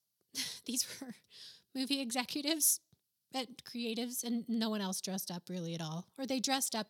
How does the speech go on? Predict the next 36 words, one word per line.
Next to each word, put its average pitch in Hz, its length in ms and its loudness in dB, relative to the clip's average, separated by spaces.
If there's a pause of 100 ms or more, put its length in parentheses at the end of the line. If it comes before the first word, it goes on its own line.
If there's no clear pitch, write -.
but 196 100 -2
in 190 140 0
this 185 180 0
L 185 200 -2
A 196 140 0
way 208 280 0
where 180 320 0 (1200)
the 202 80 -6
richest, 185 400 -2
most 175 200 -4
powerful 165 400 -8
people 175 300 -10
generally 175 480 -4
try 175 240 -6
to 180 60 -4
look 175 340 -8 (640)
like 175 160 -6
they 170 120 -4
don't 165 220 -4 (140)
care 160 320 -10 (400)
<laughs> - 840 -14
'cause 226 260 0
they 226 120 -4
don't. 196 440 -4 (600)
They 302 100 2
dress 247 260 12
very 202 280 4
casually. 170 640 0 (720)
Like 240 140 -4
they're 254 100 0
gonna 220 220 2
go 202 160 4
to 196 80 4
the 190 80 0
beach 175 300 -2
afterwards. 190 460 -4